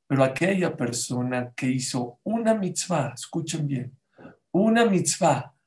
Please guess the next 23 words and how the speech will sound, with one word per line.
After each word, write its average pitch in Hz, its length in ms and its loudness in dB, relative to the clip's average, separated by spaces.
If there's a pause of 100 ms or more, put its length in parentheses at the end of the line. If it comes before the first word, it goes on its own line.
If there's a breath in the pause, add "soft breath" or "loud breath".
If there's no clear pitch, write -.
(120)
al 110 160 -2
cien 156 380 0
por 147 160 -2
ciento, 139 520 0 (220 loud breath)
sin - 400 0
interés, 135 560 0
con 135 260 0
corazón, 131 720 -4
como 139 260 2
dice 139 260 2
la 143 120 2
halajá, 135 540 -4 (760)
todo 170 340 4
bien, 147 580 2
como 127 280 0
debe 139 220 4
ser, 139 360 0 (880)
muftach 147 720 0
lo 156 240 0
shu 147 340 -2
ben 147 240 -2
olam 147 360 -4
haba. 143 500 -4